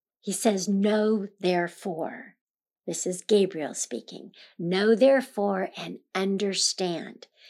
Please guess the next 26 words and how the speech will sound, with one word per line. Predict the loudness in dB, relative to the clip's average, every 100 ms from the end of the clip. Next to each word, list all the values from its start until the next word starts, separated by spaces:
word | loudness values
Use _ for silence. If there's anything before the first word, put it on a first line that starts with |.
| -20 -20 -20 _
that | 0 0
from | 0 0
the | 0
going | -2 0 4 6 6 6 0
out | 0 2
of | 2 2
the | -4
word | -2 2 4 4 2 0 -6 _
to | 0 0
restore | 2 0 0 0 0 2 2 2 0 -2
and | -4 -2
build | 0 0 0
Jerusalem | -2 0 0 0 -2 -4 -6 -6 -10 -16 _ -20 -8
to | 2 4
the | 4 2
coming | 0 0 4 4 4 2
of | 0
an | 2 2
anointed | 0 -2 -2 -2 -4 -8 -8
one, | -8 -8 -10 -16 _ _ _ _ _ _ _ _ _
a | -4
prince, | -4 -2 2 2 -2 -8 -8 -10 _ _ _
there | 0
will | 2 2
be | 2 4 4 2 -8 _
seven | -6 -2 -2 -2 -4 -4